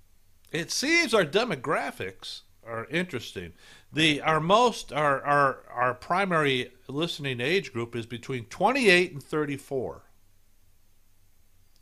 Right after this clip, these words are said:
followed by the thirty-five to forty-four age group, followed by the forty-five to fifty-nine year old age group,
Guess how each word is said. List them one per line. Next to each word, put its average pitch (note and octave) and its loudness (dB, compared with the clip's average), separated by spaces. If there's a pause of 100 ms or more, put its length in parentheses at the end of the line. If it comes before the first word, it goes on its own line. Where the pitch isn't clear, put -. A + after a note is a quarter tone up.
(800)
followed D3 6
by C3+ 4
the A#2+ -4
thirty-five C#3 0
to A#2 -10
forty-four B2+ -2
age A#2+ -6
group, C3 -6 (480)
followed D3 4
by C3 4
the A#2+ -2
forty-five C3+ 2
to A2+ -6
fifty-nine B2+ -4
year C3+ -4
old C3+ -6
age C3+ -4
group, D#3+ -10